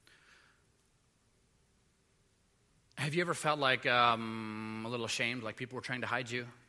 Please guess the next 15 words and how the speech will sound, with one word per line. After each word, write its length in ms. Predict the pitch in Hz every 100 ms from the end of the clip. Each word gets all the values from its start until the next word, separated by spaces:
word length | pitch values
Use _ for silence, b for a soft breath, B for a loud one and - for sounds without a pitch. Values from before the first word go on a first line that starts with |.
| _ _ _ _
the 80 | 117
things 220 | 127 113
that 60 |
you've 120 | 113 104
done? 380 | 110 104 101 113 _ _ _ _ _ _ _ _ _ _ _ _ _ _
They're 100 | 113
just 140 | 110 110
trying 140 | 120
to 60 | 110
cover 240 | 117 107
it 60 | 104
up. 220 | 110 - B B B B B B B B -
You're 140 | 117
sort 220 | 107 127 113
of, 160 | 101